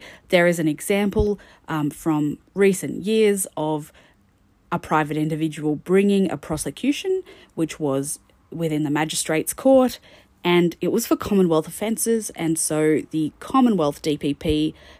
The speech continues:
took over the matter and brought it to an end. That was a prosecution against former Attorney General George Brandis. So it doesn't happen that often, but it does happen from time to time.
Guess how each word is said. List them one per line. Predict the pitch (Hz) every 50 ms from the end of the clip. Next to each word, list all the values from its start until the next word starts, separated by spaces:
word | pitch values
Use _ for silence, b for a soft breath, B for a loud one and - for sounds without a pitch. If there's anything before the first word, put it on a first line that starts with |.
| B B
took | - - 214 - -
over | - 156 160 160 170 156
the | 151 135
matter | 151 156 156 165 165 - - 175 160 151 B B B B B B
and | - 175 170 160
brought | 139 - 151 151 151 139
it | 139 - _ -
to | - - - 156 151 147 139 -
an | - 151 -
end. | - 151 143 143 147 147 151 160 - B B B B B
That | - - - 127
was | 160 156 - -
a | -
prosecution | - - - 180 170 - - 147 - - - 170 156 - - 165
against | 143 139 - 151 147 143 156 - - - - -
former | - - - 175 170 165 170 160
Attorney | - 139 - - 165 156 147 143
General | 143 - 139 139 147 147 147 147
George | 143 - 92 98 120 - -
Brandis. | - 226 294 330 - - - - - - - _ _ - _ _ _ B B B B B B B B
So | B - - 214 208 208 208 208 - - _ _ _ _ _ -
it | 202 180 190
doesn't | - 247 262 320 294
happen | 247 233 247 226 - 214 202 190 175 -
that | 151 170 170 160
often, | 160 165 160 - 180 180 180 175 170 -
but | 160 147 151 156 143
it | 135 -
does | - 127 120 - -
happen | - 160 143 - - - -
from | - - 135 143
time | 143 - - - -
to | - -
time. | - - 175 131 - - 160 -